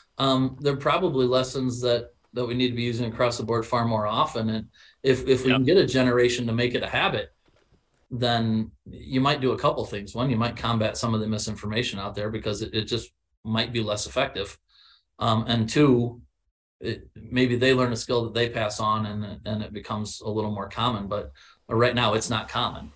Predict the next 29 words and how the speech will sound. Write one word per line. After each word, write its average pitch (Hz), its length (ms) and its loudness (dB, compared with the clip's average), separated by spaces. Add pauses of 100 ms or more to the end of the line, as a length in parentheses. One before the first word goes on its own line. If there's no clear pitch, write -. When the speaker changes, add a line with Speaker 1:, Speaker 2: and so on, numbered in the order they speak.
(160)
Speaker 2:
You 143 140 -2
know, 135 60 0
you 131 60 -2
mentioned 139 420 2
a 113 60 4
while 120 320 10
ago 117 500 2
this, - 380 -4
uh, 131 180 -6
Democracy 123 760 0
Schools - 800 -4 (100)
Network, 117 580 -4
and 120 200 -4
you, 117 220 -4
you 127 120 -6
were 139 60 -4
saying 127 220 0
that 113 100 -6
you 143 200 -2
had 131 120 -4
worked 123 320 -2
with 120 160 -4
the 123 80 -2
Illinois 117 260 -4
Civics 180 380 -2
Hub, 147 180 4
but 123 100 4
it's 117 140 -6
only 151 520 -2